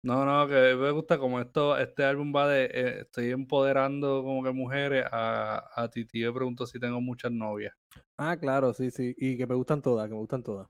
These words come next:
Speaker 1: Sí,
Speaker 2: Ok,
Speaker 1: me
Speaker 2: ya, ya
Speaker 1: gustan
Speaker 2: la
Speaker 1: todas,
Speaker 2: encontré, ya la
Speaker 1: cabrón.
Speaker 2: encontré, ya la encontré. Mi
Speaker 1: Tratativa
Speaker 2: número
Speaker 1: es un
Speaker 2: tres.
Speaker 1: Mambo Number Five. Ah.
Speaker 2: Mi número tres, dos mil dieciséis.
Speaker 1: Ay, ay, cabrón. ¿Tú caíste por eso también?
Speaker 2: El, el trapcito, el trapcito ese está, está bueno, está bueno,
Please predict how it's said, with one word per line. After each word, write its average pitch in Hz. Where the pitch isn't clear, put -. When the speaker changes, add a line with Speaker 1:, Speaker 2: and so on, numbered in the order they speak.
Speaker 1:
Sí, 135
Speaker 2:
Ok, 139
Speaker 1:
me 123
Speaker 2:
ya, 127
ya 123
Speaker 1:
gustan -
Speaker 2:
la 123
Speaker 1:
todas, 113
Speaker 2:
encontré, -
ya 110
la 110
Speaker 1:
cabrón. -
Speaker 2:
encontré, 107
ya 101
la 107
encontré. 104
Mi 123
Speaker 1:
Tratativa -
Speaker 2:
número 127
Speaker 1:
es 147
un 139
Speaker 2:
tres. -
Speaker 1:
Mambo 123
Number 127
Five. 113
Ah. 110
Speaker 2:
Mi 123
número 123
tres, 135
dos 127
mil 107
dieciséis. 107
Speaker 1:
Ay, 104
ay, 131
cabrón. 113
¿Tú 143
caíste 208
por 214
eso 208
también? 202
Speaker 2:
El, 123
el 123
trapcito, 123
el 113
trapcito 113
ese 120
está, 101
está 104
bueno, 92
está -
bueno, -